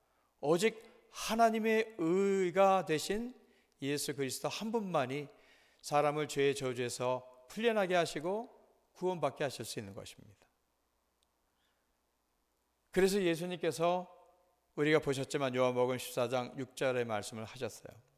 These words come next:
"내가 곧 길이요 진리요 생명이니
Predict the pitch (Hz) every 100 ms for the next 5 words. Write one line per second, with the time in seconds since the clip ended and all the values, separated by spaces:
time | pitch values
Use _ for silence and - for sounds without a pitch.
0 | _ _ - 120 120 120 135 131 - 104
1 | 101 131 185 - _ _ _ _ - -
2 | 110 107 117 180 - _ _ _ _ _
3 | _ - - 143 135 110 95 107 123 101